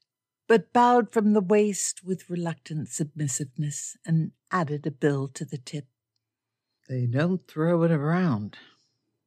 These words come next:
the Major said to himself. He wondered if it was only continental economy, or if the distressed face of Spadebeard indicated a financial stringency made more serious by the young woman's lavishness.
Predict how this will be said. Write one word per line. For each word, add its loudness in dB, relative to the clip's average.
the -2
Major 2
said 0
to -2
himself. -2
He -2
wondered 4
if 0
it 0
was 0
only 4
continental -2
economy, 0
or 6
if 0
the -4
distressed 2
face 2
of -2
Spadebeard 0
indicated 2
a 0
financial -2
stringency 0
made -2
more 0
serious 0
by -2
the 0
young 2
woman's 2
lavishness. -4